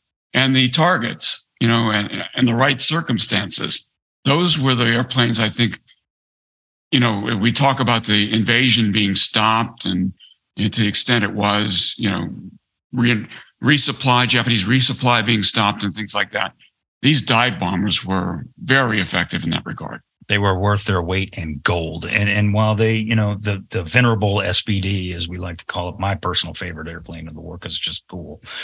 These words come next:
Speaker 2: You know, it was the premier carrier killer of its time. And it, and it was, that's indisputable. But they're not hunting carriers off a, off a Henderson Field. They're hunting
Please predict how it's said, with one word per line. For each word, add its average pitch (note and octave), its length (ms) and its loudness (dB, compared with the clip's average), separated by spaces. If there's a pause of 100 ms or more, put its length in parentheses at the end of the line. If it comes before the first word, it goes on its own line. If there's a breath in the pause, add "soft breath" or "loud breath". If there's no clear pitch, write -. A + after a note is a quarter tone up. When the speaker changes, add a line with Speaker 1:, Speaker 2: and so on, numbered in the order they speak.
(320 loud breath)
Speaker 2:
You A2+ 100 -2
know, G2+ 120 2
it G#2+ 160 0
was G2+ 220 2
the G2 100 -4
premier B2+ 540 4
carrier A#2+ 520 2
killer F#2+ 400 0
of F2 140 -6
its - 160 0
time. F2 340 2
And F#2 80 -2
it, G#2 200 -4
and G#2 100 -2
it F#2 80 -2
was, E2+ 340 0
that's F2+ 220 0
indisputable. F2 680 -2 (800 loud breath)
But A2 360 0 (600)
they're C3+ 160 4
not C#3+ 220 2
hunting A#2 320 2
carriers G#2+ 560 2
off F#2+ 180 0
a, F#2 280 -2
off F#2+ 180 0
a F2 60 -4
Henderson F#2+ 340 0
Field. G2+ 260 -2
They're G2+ 120 0
hunting G#2 500 0